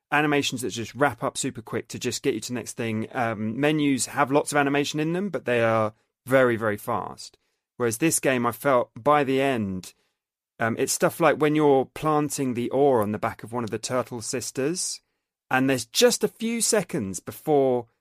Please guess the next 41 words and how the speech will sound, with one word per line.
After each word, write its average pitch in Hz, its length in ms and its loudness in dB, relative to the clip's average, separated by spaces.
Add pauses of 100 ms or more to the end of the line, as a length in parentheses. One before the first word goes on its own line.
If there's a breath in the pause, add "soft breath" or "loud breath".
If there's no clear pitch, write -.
(160)
it 147 160 2
lets 151 300 0
you 143 80 -8
plant 143 340 -2
something 123 440 -4
new 127 260 2
after 123 320 0
you've 117 300 -4
chopped - 260 -8
down 113 320 -4
whatever 104 320 -4
it 101 100 -4
is 101 200 -6
or, 98 140 -6
or 101 140 -8
broken 107 380 -4
the, 107 80 -10 (220 soft breath)
and 143 100 0
it's 156 100 0
just, - 240 -4
it, 165 200 2 (180)
all 190 220 8
throughout 185 420 0
the 151 80 -4
game, 139 460 2
like, 110 240 0
the, 120 180 -2
the 131 220 0
oven 143 260 2
gloves 120 300 0
coming 110 340 -6
out, 104 240 -4
all 165 160 2
those 180 260 2
animations 156 640 -2
started 120 360 -6
to 123 100 -12
really 143 560 0
make 135 300 -4
me 123 100 -6
cross. - 640 -6